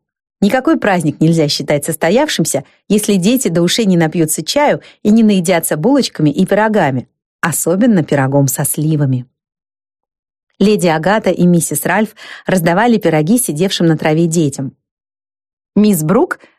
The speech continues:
расположившаяся под деревом и выглядевшая весьма соблазнительно в шляпе, украшенной маками, и с алым, как маков цвет, зонтиком, сказала лорду Уолдерхерсту: «Мне тоже следует помочь раздавать пироги».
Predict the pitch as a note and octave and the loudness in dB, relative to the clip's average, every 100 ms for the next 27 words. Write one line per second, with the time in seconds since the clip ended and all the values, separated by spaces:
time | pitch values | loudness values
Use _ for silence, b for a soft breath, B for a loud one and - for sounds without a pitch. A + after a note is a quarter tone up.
0 | - G3+ - A3+ A#3+ A#3+ - D#3+ F3+ D#3+ | -4 -4 0 0 2 0 0 -2 -2 -2
1 | G3 F3+ G3 D#3 C#3 - F#3+ A3 F#3 D#3+ | -2 2 0 2 0 0 0 2 2 0
2 | E3+ - E3 - - - D#4 D4 C#4+ E4+ | 0 0 0 0 -2 0 -2 0 0 2
3 | D#4 G#3+ - C3+ B2 - - - F#3+ G3 | 2 2 0 -2 -2 -4 -6 -2 0 -2
4 | D#3+ D3+ E3 D3 E3 C#3 C3+ A3+ B3+ E3+ | -4 -2 -2 -2 -2 0 2 0 -2 0
5 | D#3 D3 F3 F3+ B B - - G#3 B3 | 0 0 -2 -4 B B -10 -6 -4 -2
6 | B3+ F3 C#3+ D#3+ D3+ F#3 G3+ D3+ - F#3 | -2 -2 -2 -4 0 0 0 -6 -6 -2
7 | G3 C3+ D#3 C#4+ - - D#3+ B B - | -2 0 0 0 0 -2 -2 B B -4
8 | F#3+ G3+ A3 D3+ D3 D3 D3 F#3+ F3+ B2+ | -2 0 0 0 0 0 2 2 2 0
9 | D#3 - C3 - - _ _ _ _ _ | -4 -6 -10 -10 -14 _ _ _ _ _
10 | _ _ _ _ - A3+ C#4 F4 C#4+ - | _ _ _ _ -2 0 2 0 0 0
11 | F3+ E3+ D#3 F3 F3 D#3 E3 D3+ D#3+ D#3 | -2 -2 -2 0 0 0 0 -2 0 -2
12 | - D#3+ D#3 D3+ D3+ | -2 -2 -2 -2 -6